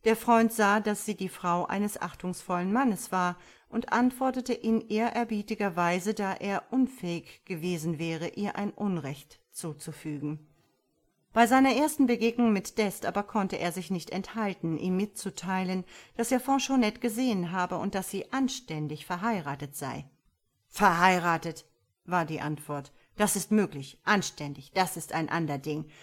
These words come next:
Sie wäre nicht die erste, die einen ehrlichen Burschen hineingelegt hätte, doch dahinter will ich kommen." Noch am selben Tage sandte er ihr durch seinen Diener, denselben, der sie geschändet hatte, einen Brief des Inhaltes: "Herr D'Este grüßt Madame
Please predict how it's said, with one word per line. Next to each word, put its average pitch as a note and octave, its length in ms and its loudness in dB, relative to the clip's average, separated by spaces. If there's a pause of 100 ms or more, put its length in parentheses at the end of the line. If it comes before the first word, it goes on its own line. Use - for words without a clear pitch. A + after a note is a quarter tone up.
(180)
Sie A#3 240 4
wäre G#3 240 8
nicht F#3 200 0
die G3 120 -4
erste, F3 340 -2
die E3 160 -6
einen E3 240 0
ehrlichen F3 460 -2
Burschen F3+ 360 -2
hineingelegt D#3+ 720 -2
hätte, D3+ 280 -4 (320)
doch D#3+ 140 -6
dahinter E3 500 2
will C#3+ 120 -6
ich C#3 140 -12
kommen." C#3+ 380 -8 (800)
Noch C#4 200 4
am C#4 140 6
selben C#4+ 340 4
Tage A#3 320 0
sandte G3+ 380 0
er G3 240 0
ihr A3 220 0
durch G#3+ 200 -2
seinen G3 380 0
Diener, G#3+ 560 0
denselben, G#3+ 720 2
der F3+ 160 0
sie E3+ 120 -6
geschändet F#3 600 -4
hatte, F3+ 200 -6
einen G3+ 240 0
Brief E3+ 280 -6
des F#3+ 200 -6
Inhaltes: F3+ 760 -4 (580)
"Herr B3+ 220 4
D'Este D#4 360 0
grüßt A#3 360 0
Madame E3+ 560 2